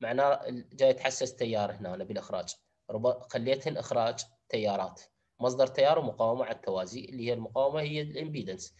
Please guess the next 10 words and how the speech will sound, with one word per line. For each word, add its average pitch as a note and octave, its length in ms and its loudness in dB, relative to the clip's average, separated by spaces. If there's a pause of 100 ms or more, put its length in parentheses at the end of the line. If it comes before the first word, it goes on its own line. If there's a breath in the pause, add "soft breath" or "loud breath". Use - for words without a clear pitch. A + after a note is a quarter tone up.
(1200 soft breath)
السيريز G#3 840 6
معناته E3 380 8
الربط E3+ 380 8
توالي C3 400 8
بين D#3 260 2
ال-، D3+ 220 -6
الفيدباك D#3 880 2
نتورك F#3 680 6 (2000)
وبين D3+ 460 4
ال-، G3+ 320 0